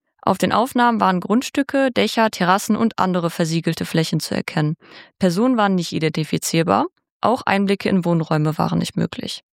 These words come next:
Die betroffene Grundstückseigentümerin befürchtete allerdings, dass die Bilder später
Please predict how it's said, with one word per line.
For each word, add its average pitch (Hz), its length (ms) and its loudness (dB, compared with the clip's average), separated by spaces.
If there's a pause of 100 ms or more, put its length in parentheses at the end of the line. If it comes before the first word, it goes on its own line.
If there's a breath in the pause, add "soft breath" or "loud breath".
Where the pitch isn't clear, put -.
(440)
Die 190 160 0
betroffene 226 480 2
Grundstückseigentümerin 175 1200 0
befürchtete 220 580 0
allerdings, 208 520 2
dass 180 160 -2
die 175 100 -2
Bilder 196 320 2
später 247 480 0